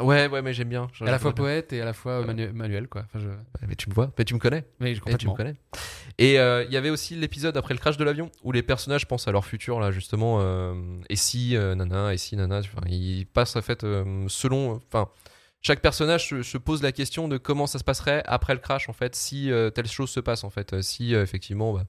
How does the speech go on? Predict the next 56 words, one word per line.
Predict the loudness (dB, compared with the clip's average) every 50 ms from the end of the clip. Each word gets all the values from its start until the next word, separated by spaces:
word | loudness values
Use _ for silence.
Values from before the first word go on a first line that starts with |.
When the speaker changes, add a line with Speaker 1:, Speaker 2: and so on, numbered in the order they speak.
| -8 -14 -20 -20 -20 _ _ 2
Speaker 1:
euh, | 4 4 4 4 4 2 2 2 2 2 0 0 0 -2 -2 -2 -2 -4 -4 -4 -6 -6 -6 -4 -4 -2
Speaker 2:
If. | -2 0
Speaker 1:
elle, | 0
euh, | -2 -2 -4 -4 -8 -10 -12 -14 -16 -10 -4
if, | -2 -2 -2 -2 -4 -4
voilà, | -2 0 0 -2
enfin, | -2 -2 0
les | 2 2 2 4
what | 4 2 2
Speaker 2:
If. | 2 -2
Speaker 1:
if, | -4 -4 -6
en | -6
fait. | -6 -8 -8 -10 -14 -20 -20 -20 -20 -20 -20 _ _ _ _
Et, | 6 8 8 8
euh, | 6 6
il | 4
y | 2
a | 0 0
le | 0 0
personnage | -2 -2 -4 -2 -4 -2 -2
de | -2
Lynette, | -2 -2 -4 -6 -8
en | -8 -8
fait, | -10 -10 -12 -12 -18 _
qui | -16 -12 -10 -10
pense | -2 2 2 4 4 2 -2
qu'un | -6 -4 -2 -2 -2
de | -2 -2
ses | -4 -4
futurs | -4 -4 -4 -2 0 2
enfants, | 2 2 0 0 -2 -2 -2 -2 -6 _ _ _ _ _ _ _ _ _ _
donc | -8 -4 0
elle | 2 2 2
attend | 2 2 0 0
les | 0 0
jumeaux | 0 0 0 0 0 0 0 -4 -8 _ _ _
pour | -6 -4
la | -2
deuxième | 0 0 0 2
fois, | 2 2 2 2 0 -6 -16 -20 -20 -20 -20 _ -4
donc | -4 -2
c'est | 0 0
juste | 0 2 4
avant | 4 4 4 2 0
qu'on | -2 -2 -4 -2
appre-, | -2 -4 -6 -8 -4
enfin, | -2 -2
c'est | 0 0 -2
juste | -2 0 0
à, | 0 2 0 0 -2
oui, | -2 -4
c'est | 0 2 2
avant | 2 4 2 0 0
qu'on | -2 -2 -4
apprend | -2 -4 -4 -4 -4 -4
qu'il | -4 -2 -2